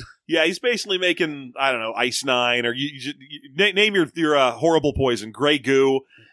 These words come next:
Effectively, he is, he is, uh, using the combination of his magical abilities, maybe, or just technologically entirely contained within that pylon, to fabricate a substance that goes from point of life to point of life and kills it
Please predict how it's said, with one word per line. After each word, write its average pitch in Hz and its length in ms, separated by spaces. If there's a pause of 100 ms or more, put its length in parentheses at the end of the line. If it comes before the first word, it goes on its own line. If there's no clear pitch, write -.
(120)
Effectively, 202 600
he 208 260
is, 202 260
he 196 200
is, 165 180
uh, 131 360
using 170 580
the 139 60
combination 185 600
of 127 80
his 160 200
magical 160 560
abilities, 170 480
maybe, 175 480 (280)
or 170 120
just 175 240
technologically 165 680
entirely 156 400
contained 147 400
within 131 220
that 113 160
pylon, 190 520 (360)
to 175 160
fabricate 196 760
a 147 200
substance 220 680 (100)
that 151 340
goes 170 300
from 151 380
point 208 260
of 127 140
life 151 340
to 147 100
point 175 280
of 143 100
life 151 380
and 135 160
kills 196 320
it 190 160